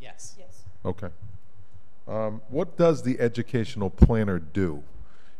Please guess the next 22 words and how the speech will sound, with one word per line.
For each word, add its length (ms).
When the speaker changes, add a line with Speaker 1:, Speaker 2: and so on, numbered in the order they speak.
Speaker 2:
Because 540
if 180
we're 120
gonna 160
focus 440
on 280
health 240
and 140
safety 420
first, 720
and 140
we 140
look 200
at 100
those 220
dollars 580
and 120
it's, 360
wow, 380
or 160
it's 140
not, 400